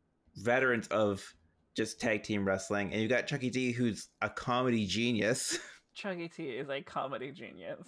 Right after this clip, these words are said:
Speaker 1: And this is just the match we needed to see. I didn't stop laughing the whole way through. <laughs>
Speaker 2: It was so much fun.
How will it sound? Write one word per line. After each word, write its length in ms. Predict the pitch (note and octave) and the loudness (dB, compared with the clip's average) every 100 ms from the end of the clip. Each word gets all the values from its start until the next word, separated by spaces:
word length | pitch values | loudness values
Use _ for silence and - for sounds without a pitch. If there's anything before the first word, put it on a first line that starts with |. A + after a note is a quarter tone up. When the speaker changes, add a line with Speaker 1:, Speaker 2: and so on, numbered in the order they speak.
| - - | -20 -2
Speaker 1:
And 340 | B2+ B2 C3 - | 2 4 2 -2
this 240 | B2+ C#3+ D#3 | 2 2 2
is 140 | E3 | 0
just 200 | E3+ D#3 | 0 0
the 80 | D#3 | 2
match 300 | C#3 B2 - | 2 2 2
we 100 | B2+ | 2
needed 340 | G#2 G#2+ G#2+ | 4 4 2
to 60 | F#2+ | 0
see. 460 | - - F2+ F2 - _ _ _ _ _ | 0 0 0 -2 -10 _ _ _ _ _
I 140 | - B2+ | 0 2
didn't 240 | C3+ C3 | 2 0
stop 300 | - B2+ A#2 | 2 2 4
laughing 400 | A2+ A2+ A2 A2 | 4 4 2 2
the 80 | G2 | 2
whole 180 | G#2 G2+ | 4 4
way 160 | G2 | 4
through. 380 | G#2+ G2 F#2 G2 - | 2 0 2 2 -2
<laughs> 40 | - - _ - | -10 -20 _ -8
Speaker 2:
It 160 | D#3 D#3 | -4 -2
was 160 | E3+ - | -4 -8
so 320 | - F#3+ C#3+ | -6 -4 -2
much 240 | C3 E3 | -4 -8
fun. 340 | - F#2+ D#2 | -8 -8 -8